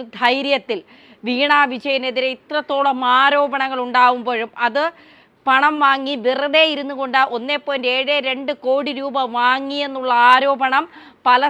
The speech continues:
സ്ഥലങ്ങളിലും കമ്പനിയുണ്ട്, എക്സാലോജിക് കമ്പനി വൻ ക-, സാമ്പത്തിക ക്രമക്കേട് നടത്തുന്ന കമ്പനിയാണെന്ന് സ്വപ്ന ഒരു ആവർത്തി പറഞ്ഞിട്ട് നിരവധി ആരോപണങ്ങൾ വീണ വിജയനെതിരെ ഉണ്ടായിട്ടും കർണാടക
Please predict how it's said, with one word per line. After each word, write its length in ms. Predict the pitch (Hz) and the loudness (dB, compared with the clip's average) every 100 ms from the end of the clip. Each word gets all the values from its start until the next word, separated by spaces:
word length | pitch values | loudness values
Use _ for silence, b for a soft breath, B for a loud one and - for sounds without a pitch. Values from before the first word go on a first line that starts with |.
| - | -2
സ്ഥലങ്ങളിലും 600 | 262 254 285 294 285 262 269 | -2 0 0 -2 -2 -4 -2
കമ്പനിയുണ്ട്, 640 | 262 262 285 277 269 262 294 247 | -2 -2 -6 -4 -2 0 2 0
എക്സാലോജിക് 720 | 226 - 285 285 277 277 262 269 | -8 -6 -2 0 -2 -4 -4 -2
കമ്പനി 340 | 247 269 277 311 294 247 - | -2 -4 -6 -10 -16 -20 -2
വൻ 160 | 247 294 339 302 - _ - | 0 0 -2 -10 -18 _ -6
ക-, 160 | 254 247 | -2 -2
സാമ്പത്തിക 460 | 262 254 269 277 285 262 | 0 -2 -2 -8 -10 -6
ക്രമക്കേട് 420 | 269 262 294 285 269 | -8 -6 -4 -4 -4
നടത്തുന്ന 320 | 254 277 269 269 | -8 -8 -6 -6
കമ്പനിയാണെന്ന് 600 | 254 277 277 262 269 262 - | -6 -4 -2 -2 -2 -8 -6
സ്വപ്ന 300 | 247 285 285 | -8 -6 -6
ഒരു 100 | 277 254 269 285 | -2 0 0 2
ആവർത്തി 380 | 311 320 - 285 - | 2 0 -2 -8 -2
പറഞ്ഞിട്ട് 520 | 240 247 262 247 277 330 B B B B B 254 254 | -2 -2 -6 -4 -4 -4 B B B B B -6 -2
നിരവധി 540 | 269 330 359 370 339 311 | 0 2 2 2 0 2
ആരോപണങ്ങൾ 580 | 302 302 285 285 269 262 247 | 2 2 0 -2 0 0 0
വീണ 160 | 262 269 269 | -4 -2 -4
വിജയനെതിരെ 580 | 262 285 262 254 262 262 - 240 | -4 -4 -4 -4 -2 -2 -4 -10
ഉണ്ടായിട്ടും 600 | 247 262 262 254 262 277 285 254 240 - | 0 2 2 0 -6 -8 -12 -20 -20 -10
കർണാടക 500 | 226 247 277 285 | -4 -2 2 4